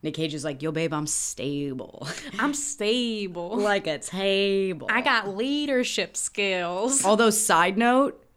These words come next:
Speaker 1: he's not that stable, 'cause homie got married a week ago. No, no, no.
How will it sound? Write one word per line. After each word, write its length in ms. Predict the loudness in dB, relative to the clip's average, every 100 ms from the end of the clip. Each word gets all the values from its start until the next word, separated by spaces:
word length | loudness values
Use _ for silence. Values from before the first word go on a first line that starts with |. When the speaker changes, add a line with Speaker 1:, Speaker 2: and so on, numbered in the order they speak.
| _
Speaker 1:
he's 100 | -4
not 220 | 2 4 4
that 160 | 2
stable, 480 | 0 -2 -2 -6 -10
'cause 220 | -8 -6
homie 240 | -4 -2 -2
got 160 | 0
married 580 | 2 2 2 0 -4 -10 -20 _ _ -10
a 80 | -6
week 200 | -6 -6
ago. 140 | -12 -8
No, 120 | -6
no, 100 | -4
no. 180 | -6 -12